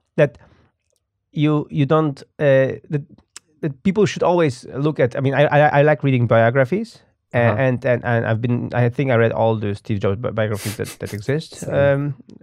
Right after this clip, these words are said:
Speaker 1: uh, but, and that's the thing, you should take the good stuff from people and try to really improve upon things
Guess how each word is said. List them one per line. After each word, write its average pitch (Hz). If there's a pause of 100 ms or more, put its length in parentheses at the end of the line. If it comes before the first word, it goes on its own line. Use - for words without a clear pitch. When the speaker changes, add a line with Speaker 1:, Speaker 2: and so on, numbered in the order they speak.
(240)
Speaker 1:
uh, 147 (380)
but, 160 (680)
and 147
that's 139
the 185
thing, 165
you 120
should 151 (260)
take 139
the 131
good 165
stuff -
from 110
people 90
and 104
try 127
to 127
really 123
improve 165
upon 110
things 113